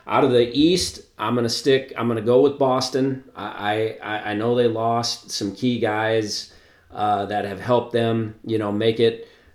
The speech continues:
eh, long and deep and into the finals a couple of years ago, but I think they've added enough parts. I like Jrue Holiday. I think Porzingis gives them another element offensively, and I really don't think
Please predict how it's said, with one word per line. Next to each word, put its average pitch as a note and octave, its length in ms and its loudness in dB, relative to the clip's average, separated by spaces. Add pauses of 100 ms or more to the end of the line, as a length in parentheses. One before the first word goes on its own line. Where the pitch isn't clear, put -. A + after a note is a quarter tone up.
(120)
eh, - 200 -10
long A#2 600 0
and F#2+ 180 -4
deep A2+ 300 0
and G2 220 -4
into A#2 480 0
the G2+ 60 -2
finals A2 600 -2
a F#2+ 160 -6
couple A#2 280 -4
of A2 60 0
years A2+ 320 0
ago, A2 520 -2
but G2+ 380 -2
I F#2 120 -4
think C3 280 -2
they've G#2+ 160 2
added A2+ 360 0
enough A#2 340 -2
parts. A#2 600 -2
I F#2 60 -6
like G2+ 380 -4
Jrue A2 260 0
Holiday. G#2+ 640 0 (320)
I E2 100 -10
think A#2+ 300 0
Porzingis G#2+ 840 0 (200)
gives G#2+ 320 2
them A2+ 420 0
another G#2+ 580 0
element A2 540 -2
offensively, G#2+ 960 -2 (220)
and G#2+ 120 -4
I A2+ 60 2
really G3 280 4
don't G#3+ 220 0
think - 580 -2